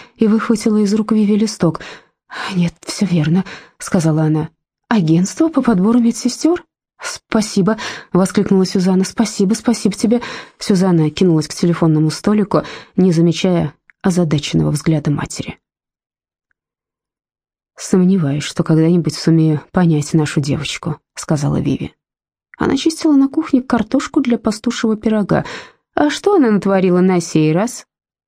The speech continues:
Розмари сидела, уставившись в старую книгу по садоводству.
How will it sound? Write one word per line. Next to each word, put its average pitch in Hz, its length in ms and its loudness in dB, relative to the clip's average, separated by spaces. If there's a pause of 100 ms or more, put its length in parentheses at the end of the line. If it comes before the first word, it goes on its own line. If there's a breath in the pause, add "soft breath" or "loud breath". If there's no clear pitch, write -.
(180)
Розмари 151 460 2
сидела, 160 540 0
уставившись 147 600 -2
в - 40 -12
старую 151 340 0
книгу 185 320 0
по - 120 -6
садоводству. 156 720 -2